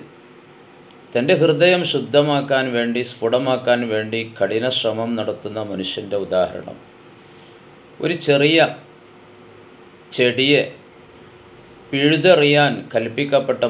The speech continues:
മനുഷ്യനെ പോലെയാണ്. ഒരു ചെടി, ഒരു സസ്യം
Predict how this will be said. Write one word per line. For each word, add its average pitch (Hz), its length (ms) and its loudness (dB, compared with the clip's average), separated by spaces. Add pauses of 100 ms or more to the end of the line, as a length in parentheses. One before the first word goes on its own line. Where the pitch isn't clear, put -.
മനുഷ്യനെ 107 480 -4
പോലെയാണ്. 85 460 -2 (1900)
ഒരു 156 120 -2 (100)
ചെടി, 160 260 4 (340)
ഒരു 151 100 -4 (100)
സസ്യം 143 380 2